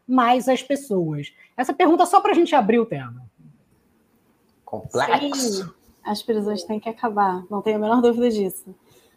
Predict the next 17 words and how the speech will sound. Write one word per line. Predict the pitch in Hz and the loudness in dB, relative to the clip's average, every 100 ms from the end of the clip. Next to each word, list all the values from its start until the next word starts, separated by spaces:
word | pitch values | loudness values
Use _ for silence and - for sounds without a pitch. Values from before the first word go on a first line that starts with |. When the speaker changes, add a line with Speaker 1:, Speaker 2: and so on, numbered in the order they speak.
| _ _ | _ _
Speaker 3:
É, | 214 214 214 208 202 | 4 6 8 8 8
mas, | 196 240 269 262 | 8 6 6 4
é, | 285 269 | 6 10
eu | 262 | 10
acho | 254 269 269 | 10 8 -2
que | - 269 254 247 | -6 -4 0 0
a | |
prisão | 240 247 240 247 | 0 0 0 0
talvez | 254 247 | 0 0
seja | 254 254 247 | 0 0 2
o | |
melhor | 240 233 254 | 4 6 4
lugar | 254 220 220 | 4 4 2
pra | 233 | 0
gente | 226 220 - | -2 -2 -4
pensar | 226 - 214 208 | -6 0 2 2
que | 208 226 220 220 | 0 -6 -4 -2